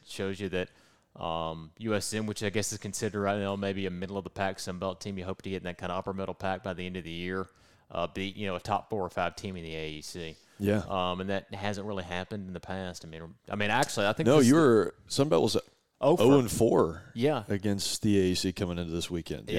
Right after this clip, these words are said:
Speaker 2: Yes.
Speaker 1: And that's a little deceiving 'cause I think all of those games, or all, maybe all but one, were on the road. But yeah, the Sun Belt had not done well against the A A C, so it was big
Speaker 2: Mm-hmm.
Speaker 1: that Sun Belt, um,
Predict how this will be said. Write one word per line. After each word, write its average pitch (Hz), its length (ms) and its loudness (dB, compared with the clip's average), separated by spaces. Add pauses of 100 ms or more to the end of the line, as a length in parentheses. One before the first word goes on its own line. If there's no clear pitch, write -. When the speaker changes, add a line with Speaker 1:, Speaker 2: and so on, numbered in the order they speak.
(140)
Speaker 2:
Yes. 95 80 -4 (440)
Speaker 1:
And 151 200 0
that's 143 140 4
a 139 60 0
little 120 260 2
deceiving 113 480 -2
'cause 104 160 -4
I 104 120 2
think 101 140 -4
all 107 260 0
of 98 40 -8
those 95 200 -2
games, 92 480 -4
or 85 120 -4
all, 101 160 0
maybe 104 280 -4
all 95 160 0
but 92 80 -8
one, 92 200 -6
were 92 80 -4
on 92 120 -4
the 85 40 -12
road. 87 420 -6 (300)
But 113 120 -12
yeah, 113 100 0
the 92 60 -8
Sun 147 160 -6
Belt 156 160 0
had 123 100 0
not 117 260 0
done 117 200 -2
well 101 180 0
against 90 240 -8
the 95 80 -6
A 92 40 -8 (120)
A 85 40 -8
C, - 180 -12
so 110 120 -6
it 104 40 -2
was 101 100 -4
big 127 180 0
Speaker 2:
Mm-hmm. 135 100 2
Speaker 1:
that - 100 0
Sun 110 220 -4
Belt, 95 280 -2 (320)
um, 82 200 -10